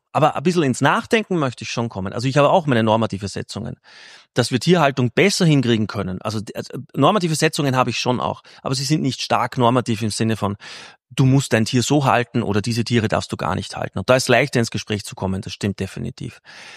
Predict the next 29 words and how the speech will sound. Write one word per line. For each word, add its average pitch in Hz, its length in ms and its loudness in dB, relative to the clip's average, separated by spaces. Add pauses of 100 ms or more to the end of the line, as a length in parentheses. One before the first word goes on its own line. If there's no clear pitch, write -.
(300)
Und 135 340 2
auch 110 240 0 (160)
wenn 113 180 0
jemand 113 240 2
sagen 120 200 2
würde, 117 160 2
das - 200 -4
ist - 200 -2
feig, 110 480 2
das - 240 -6
nehme 95 160 2
ich 95 120 -2
auch 95 180 0
gerne 92 180 0
in 95 80 -2
Kauf, - 240 -4
das - 100 -8
ist - 60 -6
überhaupt 95 260 0
kein 98 140 -4
Problem. 95 420 -4 (260)
Aber 110 300 0 (500)
als 101 200 -2
Mensch, 131 420 2 (300)
wie 123 140 2
als 113 180 -4
auch 98 300 0 (260)
als 113 160 0
Wissenschaftler, 117 640 0